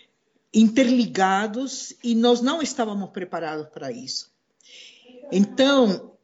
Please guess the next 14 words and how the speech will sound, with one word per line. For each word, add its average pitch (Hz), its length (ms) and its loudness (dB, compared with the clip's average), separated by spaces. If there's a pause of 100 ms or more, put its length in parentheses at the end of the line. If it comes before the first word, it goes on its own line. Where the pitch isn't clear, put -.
(360)
o 208 100 2
que 277 280 0
que 254 200 -2
eu 240 140 4
penso 226 560 -2
hoje 196 520 -2
das 170 260 -8
lideranças 180 760 -8
como 180 300 -8 (260)
uma 190 400 -4 (240)
necessidade 185 1120 0
de 180 100 -12
uma 175 120 -10
resposta? 180 840 -10